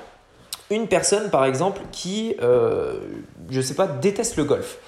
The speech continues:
eh bien, en fait, c'est généralement, en fait, dû à une expérience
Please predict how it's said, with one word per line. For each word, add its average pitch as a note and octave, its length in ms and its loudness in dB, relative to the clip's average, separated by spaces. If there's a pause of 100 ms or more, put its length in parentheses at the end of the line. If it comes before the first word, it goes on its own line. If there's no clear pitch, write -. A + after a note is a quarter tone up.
(360)
eh D3+ 100 4
bien, E3+ 180 2
en F3+ 80 2
fait, B3 180 0
c'est D#3+ 140 -2
généralement, F3+ 640 2
en C#3+ 40 2
fait, A3 320 -4
dû D3 360 -4
à B2 80 4
une B2 180 0
expérience D#3+ 680 -2